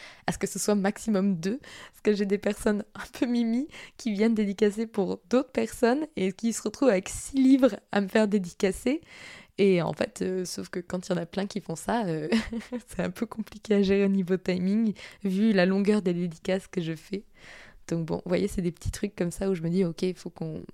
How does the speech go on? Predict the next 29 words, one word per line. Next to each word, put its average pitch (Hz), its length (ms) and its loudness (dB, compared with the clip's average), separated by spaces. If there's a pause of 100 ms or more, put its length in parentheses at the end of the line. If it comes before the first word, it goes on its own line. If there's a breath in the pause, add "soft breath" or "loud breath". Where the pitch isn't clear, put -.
(120)
on 170 140 -8
mette 165 400 -2
un 160 80 -6
chiffre - 420 -8
maximum. 185 460 -4
Bah, 165 100 -4 (100)
deux, 170 220 -2
c'est 190 220 -6
bien, 202 240 0
parce 175 180 -12
que - 80 -10
les 170 240 -6
gens 175 100 -2
qui 180 140 -8
viennent 170 80 -2
avec 170 160 -6
le 170 80 -10
tome 170 220 -6
un - 20 -4
et 170 60 -4
le 165 60 -6
tome 165 200 -8
deux, 185 140 -2
bah, 190 120 -8
ils 156 60 -10
peuvent - 200 -10
avoir - 180 -10
les 180 100 -10
deux. 185 240 -6